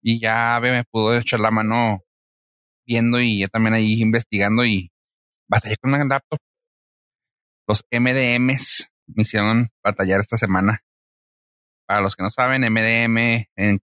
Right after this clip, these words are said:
com-, en todo dispositivo es Mobile Device Management o Machine Device Management o, eh, va-, diferentes nombres que le pueden poner.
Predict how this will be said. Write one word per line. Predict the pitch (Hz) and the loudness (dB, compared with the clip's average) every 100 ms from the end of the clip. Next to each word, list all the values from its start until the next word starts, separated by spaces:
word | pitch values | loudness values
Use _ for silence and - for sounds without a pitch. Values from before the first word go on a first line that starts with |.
| - | -2
com-, | 98 104 - | -2 -2 -4
en | 120 | -4
todo | 131 214 220 220 | -2 0 0 0
dispositivo | 202 - 139 113 131 175 233 _ _ _ _ _ _ _ - | -4 -2 -4 -2 0 0 -4 _ _ _ _ _ _ _ -4
es | 110 113 - - | 0 2 0 0
Mobile | 139 160 196 | 0 0 -4
Device | 165 120 127 131 | -2 0 0 0
Management | 113 104 - - _ _ _ _ _ _ _ _ _ _ _ _ _ _ _ - | 0 0 -2 -10 _ _ _ _ _ _ _ _ _ _ _ _ _ _ _ -4
o | 110 107 101 98 90 - 82 - 156 - - | 0 2 2 0 -4 -10 -20 -20 -18 -18 -4
Machine | 117 113 - 147 151 | -2 0 2 2 2
Device | 139 120 127 | 0 0 0
Management | 117 107 101 80 - | 0 0 0 -4 -4
o, | 92 90 90 87 87 - _ _ _ _ _ _ _ 131 | -2 0 2 2 0 -4 _ _ _ _ _ _ _ -2
eh, | 127 117 _ - 107 | -2 -2 _ -8 -4
va-, | 104 - - _ | -4 -6 -14 _
diferentes | 123 131 117 127 | -6 -4 -2 -2
nombres | 123 127 | -2 -2
que | 123 | -4
le | |
pueden | 113 113 | -4 -2
poner. | 120 | -2